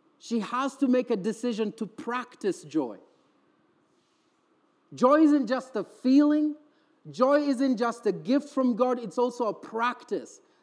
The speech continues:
that we must learn to do. God is joyful.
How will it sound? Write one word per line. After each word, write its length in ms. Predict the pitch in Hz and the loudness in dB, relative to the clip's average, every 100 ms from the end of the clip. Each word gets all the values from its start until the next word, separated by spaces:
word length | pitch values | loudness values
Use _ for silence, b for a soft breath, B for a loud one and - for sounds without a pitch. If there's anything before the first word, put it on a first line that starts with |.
| - | -6
that 100 | 190 | -2
we 140 | 233 | 0
must 340 | 220 233 226 214 | 2 0 -2 -4
learn 320 | 214 220 214 | -2 -2 -2
to 140 | 202 | -6
do. 280 | 165 220 - - - _ _ _ _ _ _ _ 139 | -4 0 -2 -4 -20 _ _ _ _ _ _ _ -2
God 340 | 165 262 277 262 | 4 4 4 2
is 300 | 262 214 151 | 0 -4 -8
joyful. 840 | - 190 226 247 240 202 139 | -4 2 4 2 0 -6 -6